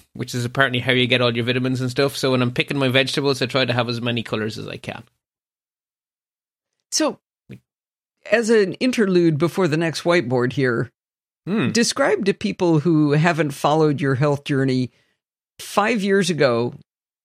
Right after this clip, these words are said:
Speaker 2: on this <laughs> list, what of these foods even existed?
Speaker 1: Oh, actually, almost none. And what I was eating then is, does not exist on this list. You'll notice that my larder contains no pizza.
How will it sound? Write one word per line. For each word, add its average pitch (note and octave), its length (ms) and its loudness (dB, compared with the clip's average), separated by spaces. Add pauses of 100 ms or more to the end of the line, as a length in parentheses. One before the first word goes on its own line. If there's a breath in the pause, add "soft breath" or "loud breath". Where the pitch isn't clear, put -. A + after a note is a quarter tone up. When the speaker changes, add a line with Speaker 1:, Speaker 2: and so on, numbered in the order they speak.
(520)
Speaker 2:
on E3+ 180 4
this A#3 260 2
<laughs> - 20 0
list, G#3+ 600 2 (280)
what G3+ 240 2
of A3+ 120 0
these A3 240 0
foods G3 380 0
even F3 260 2
existed? C3 800 0 (1120 loud breath)
Speaker 1:
Oh, E3+ 340 0 (540 loud breath)
actually, F3+ 440 -2
almost D3+ 440 0
none. D3+ 600 0
And C#3 160 0
what C#3 120 4
I C3+ 40 4
was C3 160 2
eating D3 220 0
then C#3 180 2
is, B2+ 180 -2
does B2 220 -2
not B2 180 2
exist A#2+ 340 -4
on A2+ 80 -6
this B2 200 -4
list. G#2+ 240 -6
You'll B2+ 200 2
notice F3 360 4
that D#3 120 0
my C3 120 2
larder D3 380 2
contains B2 500 -2
no A#2 220 0
pizza. C3+ 420 -4